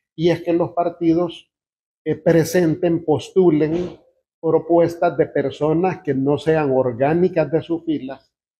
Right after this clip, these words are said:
que no sean afiliados de sus partidos, y a estas personas las puedan proponer en ternas, y es la legislatura la que tiene la potestad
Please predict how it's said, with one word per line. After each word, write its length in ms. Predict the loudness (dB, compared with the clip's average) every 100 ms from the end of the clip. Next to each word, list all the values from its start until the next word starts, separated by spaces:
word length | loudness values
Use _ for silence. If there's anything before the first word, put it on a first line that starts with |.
| _
que 100 | -4
no 200 | 0 0
sean 380 | 2 2 2 -2
afiliados 760 | -4 -6 -2 2 4 4 2 0
de 100 | -4
sus 180 | -6
partidos, 680 | -12 -14 -10 -6 -6 -8 -14 _ _ _
y 120 | 0
a 60 | 0
estas 240 | 0 -4
personas 540 | 0 0 2 0 0 -2
las 140 | -8
puedan 380 | -2 0 0 -2
proponer 580 | -4 -2 0 2 0 2
en 280 | 2 2 2
ternas, 580 | 2 2 -2 -8 _ _ _ _ _
y 180 | -2 0
es 100 | 4
la 160 | 2
legislatura 800 | 2 0 0 0 -2 0 0 2
la 180 | 2 0
que 80 | -4
tiene 340 | -4 -2 0
la 240 | 0 0 0
potestad 800 | -2 -2 -6 -4 0 0 0